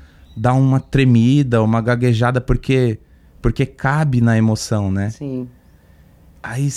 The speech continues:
Speaker 1: aí eu fiquei pensando isso, falei, meu, a, a técnica, e, e tem muito, e hoje tem muito skatista bom, né?
Speaker 2: Tem.
Speaker 1: Bom demais, assim, de, de, tipo, não entender como é que o cara chegou naquele nível. Mas muitos desses a gente olha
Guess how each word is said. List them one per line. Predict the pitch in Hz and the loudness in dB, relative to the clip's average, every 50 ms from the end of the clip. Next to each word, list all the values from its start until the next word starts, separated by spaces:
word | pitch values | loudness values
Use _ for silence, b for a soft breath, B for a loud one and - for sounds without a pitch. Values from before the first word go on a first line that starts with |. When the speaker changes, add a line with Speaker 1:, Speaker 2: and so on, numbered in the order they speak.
| - - - | -8 -8 -4
Speaker 1:
aí | 123 120 131 | 0 2 2
eu | 143 | 0
fiquei | 139 - - 156 | 0 -2 -4 -4
pensando | 151 170 156 - 175 175 170 156 | 0 0 -2 0 -2 -4 -2 -4
isso, | 156 - - | -4 -4 -4
falei, | 147 139 135 | -4 -2 0
meu, | 143 160 160 135 | 0 0 0 0
a, | 120 - - _ _ - - | -2 -4 -6 _ _ -10 -8
a | 98 120 | -8 -8
técnica, | - _ - 123 123 147 147 - 156 131 117 - _ - | -6 _ -4 -2 -2 -2 -2 -2 -2 -2 -2 -4 _ -6
e, | 117 123 117 120 | -4 -4 -2 -2
e | 123 | -4
tem | 120 - 151 143 | -2 0 2 2
muito, | 143 151 170 175 - 120 | 4 2 0 0 -4 -4
e | 127 123 | 0 2
hoje | 127 147 151 147 | 2 2 2 2
tem | 147 - 156 | 0 0 2
muito | 147 143 151 165 160 | 2 2 2 0 -2
skatista | 160 - - 143 135 - - 120 - - 120 | -6 -6 -4 -4 -4 -4 -4 -6 -4 -4 -6
bom, | 113 110 107 101 98 92 92 | -4 -2 -2 -2 -2 -2 -2
né? | 90 90 90 90 - - - _ _ - - - - - - - - - - - - - - - | -4 -4 -6 -8 -10 -16 -20 _ _ -20 -20 -20 -20 -20 -20 -20 -20 -20 -20 -20 -20 -20 -20 -12
Speaker 2:
Tem. | - 110 104 | -10 -8 -8
Speaker 1:
Bom | 98 95 87 110 117 120 123 | -6 -4 -2 -2 0 0 0
demais, | 127 113 127 131 131 131 123 113 113 107 104 104 98 101 | -2 -2 0 -2 -2 -2 -4 -8 -10 -10 -10 -10 -10 -10
assim, | 98 - - 107 104 | -12 -10 -8 -8 -6
de, | 101 101 98 98 | -6 -6 -8 -8
de, | 98 101 101 101 98 92 - - _ - - | -4 -4 -4 -4 -4 -6 -12 -18 _ -20 -20
tipo, | - - - - | -12 -4 0 2
não | 226 | 2
entender | 233 127 - 156 147 135 117 107 113 104 95 | 2 2 2 2 2 4 4 4 2 0 -2
como | - - 95 101 | -4 -4 -4 -4
é | 101 | -6
que | - - | -6 -8
o | 107 | -6
cara | - 107 101 104 | -6 -4 -4 -6
chegou | - - 104 104 | -6 -6 -6 -4
naquele | 104 104 104 - 107 104 104 | -4 -6 -4 -6 -6 -4 -4
nível. | 101 98 95 90 87 87 85 85 b b b b b b b b b b b b b b b b b b b b - | -2 -2 -2 -4 -4 -8 -10 -10 b b b b b b b b b b b b b b b b b b b b -2
Mas | 110 127 139 127 | 0 2 2 4
muitos | 131 143 156 175 165 - 151 | 4 4 4 2 0 -2 -2
desses | 143 156 165 165 - | 0 0 0 0 -2
a | 147 143 | 0 2
gente | 151 151 151 - | 0 0 0 0
olha | 151 139 143 160 180 175 165 | 0 0 2 2 0 0 2